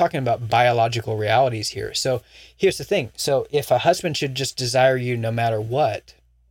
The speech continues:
if sexually desire you no matter what you do or don't do,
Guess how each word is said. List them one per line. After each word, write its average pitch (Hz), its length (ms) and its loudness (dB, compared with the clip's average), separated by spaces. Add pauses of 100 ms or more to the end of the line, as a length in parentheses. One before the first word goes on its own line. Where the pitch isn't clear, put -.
(140)
if - 240 -4 (300)
sexually - 580 -4 (400)
desire 131 360 4
you 120 160 -4
no 113 140 -4
matter 113 280 0
what 139 340 -2
you 156 140 -4
do 131 340 -6 (320)
or 127 120 -2
don't 123 340 -4
do, 92 260 -10